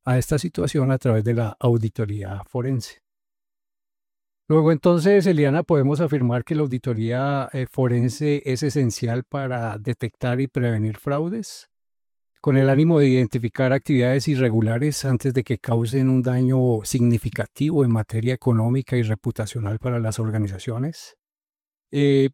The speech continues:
para cumplir con las, eh, normativas, asegurarse de que la empresa cumple con las leyes y regulaciones aplicables.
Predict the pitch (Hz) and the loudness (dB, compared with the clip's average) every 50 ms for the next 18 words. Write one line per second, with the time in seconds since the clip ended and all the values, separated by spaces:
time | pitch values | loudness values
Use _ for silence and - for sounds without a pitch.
0 | _ _ - _ _ _ _ _ - 151 147 151 - - 147 127 - 139 143 143 | _ _ -20 _ _ _ _ _ 0 2 2 2 2 2 0 0 2 2 2 2
1 | - - 165 160 156 151 143 131 110 - - - 127 127 120 117 123 117 117 117 | 2 2 2 2 4 4 2 2 0 -2 -4 -2 0 0 2 2 0 0 0 -2
2 | 113 - - 139 135 143 156 160 165 151 - 120 127 113 131 135 113 123 117 117 | -4 -4 -4 -2 0 0 0 0 -2 -4 -6 -8 -8 -4 -2 -2 0 2 2 2
3 | 123 120 - 160 151 135 - 135 120 113 107 - - 127 120 117 113 139 131 - | 0 -2 -2 -2 -4 -2 -2 -2 -2 -2 -2 -4 -4 -4 -4 -2 -2 -4 -6 -2
4 | - 143 143 - 147 139 - - 123 117 117 113 113 113 113 113 120 135 123 - | -2 -2 -2 0 -2 -4 0 0 0 2 2 2 2 0 0 0 0 -2 -2 -2
5 | 127 113 113 107 107 107 104 104 - - 123 117 123 113 131 117 - - 107 - | -2 -2 -2 -2 0 -2 -2 -4 -4 -4 -2 -2 -2 -4 -6 -10 -10 -10 -12 -10
6 | - 107 104 117 135 151 147 - - - | -10 -10 -10 -10 -12 -12 -14 -16 -18 -20